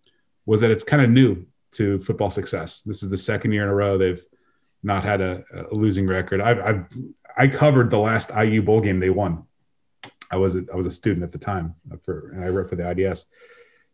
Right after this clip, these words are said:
They, if they had the cachet where they were a c-, competitor every, every year, I don't know if the Big Ten would have changed the rules. They did that because the Big Ten is, it's a consortium, self-preservation. Their best,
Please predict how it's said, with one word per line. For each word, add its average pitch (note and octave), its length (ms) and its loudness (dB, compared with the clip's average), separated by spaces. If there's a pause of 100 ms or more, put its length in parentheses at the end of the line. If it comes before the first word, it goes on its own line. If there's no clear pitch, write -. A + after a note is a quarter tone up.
(260)
They, B2 420 6
if - 180 -2
they C#3 80 4
had D3 180 4
the C3+ 80 4
cachet A#2+ 600 0 (500)
where G2 240 0
they G#2 140 4
were G2 260 4
a - 100 -14
c-, G#2 80 -8
competitor G2 800 0 (100)
every, G2 560 -2
every G2 260 2
year, A2 260 4 (320)
I C#3 160 4
don't F#3 160 4
know G3 160 4
if F#3 160 -2
the C#3 120 6
Big C3 200 2
Ten C#3 220 4
would A#2 100 4
have A2 180 0 (340)
changed A#2 300 2
the C3+ 60 4
rules. C#3+ 240 2
They B2 120 6
did D#3 220 4
that A#2+ 220 4
because A#2 260 2
the A2+ 80 0
Big A2+ 220 2
Ten A2+ 240 2
is, - 360 -4 (600)
it's F#2+ 120 -10
a F#2+ 40 -8
consortium, A2 760 0
self-preservation. A2 840 2
Their G#2+ 120 4
best, G#2+ 540 -2